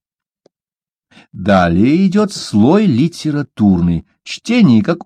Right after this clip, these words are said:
узнавание каких-то других текстов, сцен, ходов, приемов,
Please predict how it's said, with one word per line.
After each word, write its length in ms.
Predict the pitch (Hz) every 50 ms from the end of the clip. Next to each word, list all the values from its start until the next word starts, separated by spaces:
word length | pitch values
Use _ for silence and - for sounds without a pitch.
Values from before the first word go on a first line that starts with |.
| - _
узнавание 840 | - 180 185 160 156 160 190 202 196 185 165 135 110 101 98 95 -
каких-то 340 | - - - - - 120 101
других 460 | 95 107 110 104 147 220 233 - -
текстов, 760 | _ - - - 120 120 117 - - - - _ _ 123 - _
сцен, 680 | - - - - - - 143 139 139 139 135 131 131 -
ходов, 580 | - 160 180 135 117 147 151 151 147 135 - -
приемов, 580 | - - 127 131 143 156 156 147 135 117 -